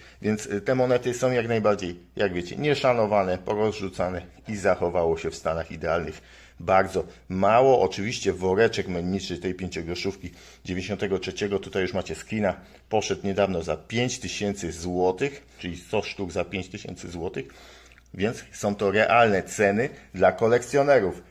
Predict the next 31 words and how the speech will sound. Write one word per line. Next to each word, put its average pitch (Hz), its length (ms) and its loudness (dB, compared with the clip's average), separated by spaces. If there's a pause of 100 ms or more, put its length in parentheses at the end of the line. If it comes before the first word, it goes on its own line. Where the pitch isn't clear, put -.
(160)
bo 139 120 4
oczywiście 113 500 -2
osoba, 98 300 2
która 90 260 -2
się 90 120 -8
tym 92 180 -6
nie 107 100 0
interesuje, 98 480 -2
ma 82 100 -2
to 80 200 -4 (380)
głęboko, 95 560 2 (280)
powie, 92 220 -2
że 87 140 -6
to 87 100 -2
jest 85 120 -2
dla 85 80 0
niego 80 240 -4
warte 80 300 -4
tylko 85 240 -4
pięć 80 240 -10
groszy 95 360 -2 (340)
i - 120 -14
ktoś, - 220 -6
jak 82 120 -4
ktoś - 200 -8
zapłaci 87 580 -6
za 85 100 0
pięć 90 200 -6
groszy 92 260 -6
siedemdziesiąt 85 480 -6
złotych, 87 280 -8